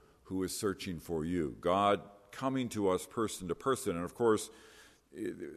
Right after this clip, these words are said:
we see this in the most magnificent way in Jesus, God revealing himself to us in Jesus,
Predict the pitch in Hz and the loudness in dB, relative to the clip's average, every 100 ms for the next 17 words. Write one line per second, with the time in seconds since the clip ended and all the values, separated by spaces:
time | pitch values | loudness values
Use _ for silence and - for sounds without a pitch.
0 | 104 101 - 113 104 - 95 87 90 101 | -6 -4 0 4 4 2 -2 0 0 2
1 | 95 90 131 127 101 76 78 80 82 78 | 0 0 -2 -2 -4 -2 0 2 0 -2
2 | 90 107 90 67 57 85 82 80 69 - | -2 -2 -2 -8 -6 -2 0 -2 -4 -12
3 | - _ - 87 78 98 101 95 82 76 | -20 _ -10 -8 -4 -2 0 -2 -4 -8
4 | 73 - 85 - - 120 90 80 - 90 | -8 -4 -4 -4 -6 -4 -4 -6 -6 -8
5 | 80 - - 85 78 - - - | -8 -12 -8 -6 -6 -8 -16 -20